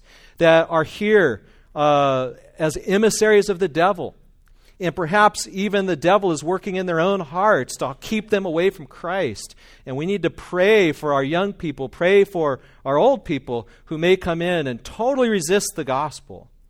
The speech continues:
And yet God's, the power of the gospel can break through even the hardest heart if you will simply call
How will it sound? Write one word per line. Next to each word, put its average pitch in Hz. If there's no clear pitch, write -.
And 139
yet 160
God's, 160
the -
power 165
of 151
the 160
gospel 143
can 131
break 135
through 127
even 135
the 123
hardest 190
heart 107
if 131
you 131
will 120
simply 135
call 110